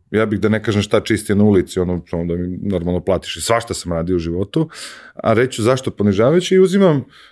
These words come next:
onu, e, znaš,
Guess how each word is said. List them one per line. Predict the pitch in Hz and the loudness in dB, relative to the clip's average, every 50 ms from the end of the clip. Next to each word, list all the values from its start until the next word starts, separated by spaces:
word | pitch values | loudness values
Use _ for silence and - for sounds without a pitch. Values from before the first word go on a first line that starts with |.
| _ _ | _ _
onu, | - - - 143 151 151 151 156 143 120 107 101 104 - _ _ _ _ _ _ _ - - _ _ - _ _ _ _ _ | -18 -8 -2 0 2 4 4 4 4 4 2 2 -2 -8 _ _ _ _ _ _ _ -20 -20 _ _ -20 _ _ _ _ _
e, | - 107 113 110 107 107 104 104 104 - - - - - - | 0 2 4 4 4 4 4 4 2 0 -2 -10 -20 -16 -6
znaš, | - 135 190 254 247 - - | 0 2 2 2 2 0 -4